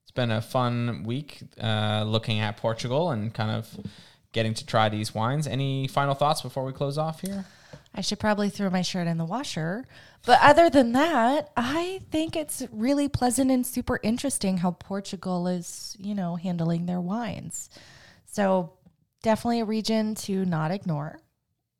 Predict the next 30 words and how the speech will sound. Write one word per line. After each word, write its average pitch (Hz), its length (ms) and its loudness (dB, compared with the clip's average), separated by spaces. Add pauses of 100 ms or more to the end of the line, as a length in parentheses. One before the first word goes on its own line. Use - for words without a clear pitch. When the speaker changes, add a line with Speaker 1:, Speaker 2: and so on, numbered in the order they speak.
(200)
Speaker 2:
And 202 420 -2
I've 196 280 -6
had 180 240 -2
a 196 60 0
pleasant 202 360 -2
time 233 280 -4
with 285 160 -6
it. 147 180 -4 (640)
Speaker 1:
Yeah, 143 280 4
I 117 120 2
agree. 117 540 0
I 107 100 2
think 113 220 -2
that 110 120 0
it's 107 120 -6
so 127 200 0
cool 123 280 -2
how 107 280 0
they 98 140 -2
have 110 200 -4
so 123 160 -4
many 107 140 -4
u-, 101 160 -8 (100)
unique 117 380 -2
varieties, 175 720 -2 (320)
and - 140 -6
all 131 220 2
of 123 100 -2
the 120 60 -2
blends, 120 520 0